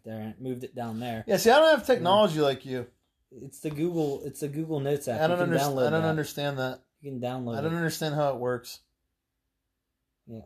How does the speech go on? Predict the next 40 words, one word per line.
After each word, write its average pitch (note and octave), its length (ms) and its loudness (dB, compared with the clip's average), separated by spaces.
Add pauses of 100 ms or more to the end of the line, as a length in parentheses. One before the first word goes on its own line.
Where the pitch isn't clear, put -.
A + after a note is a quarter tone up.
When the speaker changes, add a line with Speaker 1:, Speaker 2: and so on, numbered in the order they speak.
Speaker 1:
so, A2+ 400 -10
like, A2+ 240 -8
say C3 280 -6
when B2 180 -6
you C3 280 -6
selected C3 460 -8
Chris B2+ 220 -10
Jericho, C3 680 -4 (920)
it C3 100 -14
moved B2 320 -8
Chris B2+ 180 -14
Jericho B2 360 -8
down B2 340 -6
there. G#2+ 280 -8 (280)
So - 120 -12
all B2 80 -2
the B2+ 60 -6
ones B2+ 220 -6
left B2+ 180 -4
on B2+ 100 -8
the A#2+ 60 -6
list A#2 260 -6
I A2+ 60 -8
know A2 120 -6
are G#2+ 120 -8
mine. G#2 400 -10
Speaker 2:
Yeah, F3 120 0
I - 40 6
don't G#3+ 140 6
know A3+ 100 4
how G#3 80 6
to F#3 100 2
set F#3 220 -4
that E3+ 120 4
up E3+ 120 0
and D#3+ 80 -6
make D#3 160 -2
it B2 100 -10
do F3 160 -4
that. A2 260 -6